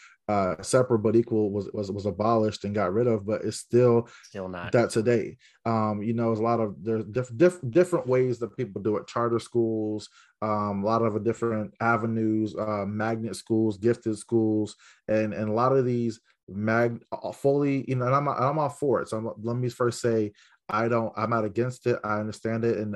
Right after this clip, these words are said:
Speaker 1: and I'm, I'm happy those kids are getting that high quality education. But what I will say is when you have an all gifted school or all magnet school and certain students are selected to go to that school, that's modern day segregation.
Speaker 2: Sure.
Speaker 1: That's exactly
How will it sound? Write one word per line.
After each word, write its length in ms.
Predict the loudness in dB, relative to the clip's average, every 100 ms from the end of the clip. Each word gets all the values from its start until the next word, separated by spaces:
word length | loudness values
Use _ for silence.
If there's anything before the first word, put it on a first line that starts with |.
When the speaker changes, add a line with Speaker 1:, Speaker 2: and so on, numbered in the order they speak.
| -6
Speaker 1:
and 140 | -4
I'm, 160 | -4 -4 -6
I'm 100 | 0
happy 260 | 0 2
those 160 | 0 2
kids 220 | 0 0
are 60 | -2
getting 220 | -4 -4
that 200 | -2 -2
high 220 | -2 -4
quality 440 | -2 -2 -2 -6 -12 -20 -8
education. 640 | -4 -4 0 0 0 -8 -10 -18 -20 _ _ -2
But 120 | 2
what 200 | 4 4
I 100 | 4
will 240 | 4 4 4
say 240 | 2 2
is 160 | 2 0
when 140 | -6
you 100 | -4
have 220 | -2 -2
an 60 | -2
all 360 | -2 0 0 0
gifted 380 | -2 -2 -6
school 280 | -4 -2 0
or 240 | 0 -2 -2
all 180 | -2
magnet 400 | 0 0 -2 -6
school 480 | -8 -4 -2 -2 -6 _ _ -4
and 260 | -2 -2 -4
certain 360 | 0 0 -2
students 320 | -2 0 2
are 80 | 0
selected 560 | 0 0 0 0 -6 -10
to 140 | -6
go 140 | -4 -2
to 120 | -2
that 160 | -4
school, 580 | -4 -2 2 2 2 -4 -14 -12 0
that's 220 | 0 2
modern 320 | 2 4 4
day 120 | 2
segregation. 720 | 0 -2 -4 -4 -6 -6 -14 -20 _
Speaker 2:
Sure. 260 | -14 -12 -12 _ _ _ -6
Speaker 1:
That's 180 | -6 -4
exactly 600 | 2 4 4 4 2 2